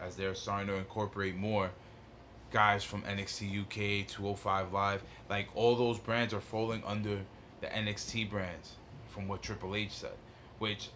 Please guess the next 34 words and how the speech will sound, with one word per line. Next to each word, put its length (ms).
I 140
am 200
so 340
with 280
because 380
what 140
Triple 300
H 80
has 100
been 180
doing 280
with 120
N 100
X 220
T 120
in 100
itself 460
and 140
in 120
a 80
separate, 540
in 100
a 40
separate 340
form, 360
for 220
it 80
to 100
all 180
come 220
together, 500
that 100
shit's 220
just, 200